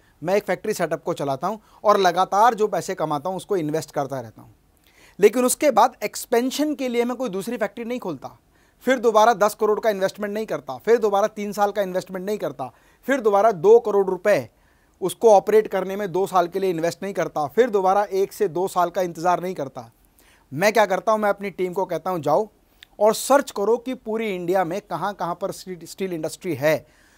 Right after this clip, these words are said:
जो घाटे में चल रही है और उसकी रिपोर्ट लाकर मुझे दो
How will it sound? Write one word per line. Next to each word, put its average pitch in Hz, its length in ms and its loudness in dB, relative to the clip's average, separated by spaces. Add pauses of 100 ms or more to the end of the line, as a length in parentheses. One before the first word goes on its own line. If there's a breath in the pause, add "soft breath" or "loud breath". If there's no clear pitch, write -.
(160 soft breath)
जो 240 160 0
घाटे 226 320 6
में 196 100 -2
चल 147 160 -4
रही 123 180 -12
है - 160 -20 (440 soft breath)
और 233 120 8
उसकी 254 180 2
रिपोर्ट 254 320 6
लाकर 196 240 4
मुझे 147 240 -4
दो 117 160 -16